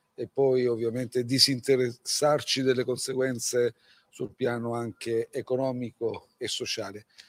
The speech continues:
Abbiamo già col decreto due marzo adottato una serie di iniziative con un impegno finanziario cospicuo e quasi, dico quasi, pari al miliardo. Ovviamente poi sono venuti altri interventi, il decreto Cura Italia,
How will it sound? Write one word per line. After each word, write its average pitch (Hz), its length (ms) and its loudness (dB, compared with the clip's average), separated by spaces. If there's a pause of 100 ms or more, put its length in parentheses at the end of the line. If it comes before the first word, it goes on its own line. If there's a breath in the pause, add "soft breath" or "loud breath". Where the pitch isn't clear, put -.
(220 loud breath)
Abbiamo 139 320 2
già 175 180 6
col 143 140 6
decreto 131 400 2
due 123 160 2
marzo 123 840 -2 (420)
adottato 127 520 0
una 123 100 -2
serie 131 220 2
di 123 60 0
iniziative 127 840 -2
con 123 160 -2
un 131 180 -4
impegno 135 420 -2
finanziario 123 520 0
cospicuo 123 560 -2
e 113 180 0
quasi, 151 800 4
dico 123 320 -4
quasi, 147 340 0
pari 131 220 2
al 120 120 2
miliardo. 104 600 -4 (520 soft breath)
Ovviamente 143 440 0
poi 165 160 0
sono 143 220 0
venuti 139 320 0
altri 131 280 0
interventi, 131 580 -2
il 110 60 -12
decreto 123 440 2
Cura 131 180 2
Italia, 156 540 0